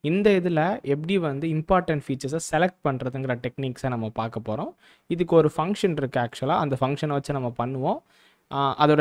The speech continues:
டீட்டெயில் எல்லாமே வந்து நம்ம கோடிங் பார்க்கும்போது சைடு வைஸ்ல நான் உங்களுக்கு எல்லாத்துக்கும் நான் சொல்றேன். மொத வந்து நம்ம ஏன் வந்து இம்பார்ட்டன்ட்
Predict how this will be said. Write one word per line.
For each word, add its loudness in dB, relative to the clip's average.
டீட்டெயில் 4
எல்லாமே 2
வந்து 0
நம்ம -2
கோடிங் 2
பார்க்கும்போது -2
சைடு -4
வைஸ்ல -4
நான் -4
உங்களுக்கு -4
எல்லாத்துக்கும் -8
நான் -8
சொல்றேன். -12
மொத 8
வந்து 6
நம்ம 2
ஏன் 0
வந்து 2
இம்பார்ட்டன்ட் 2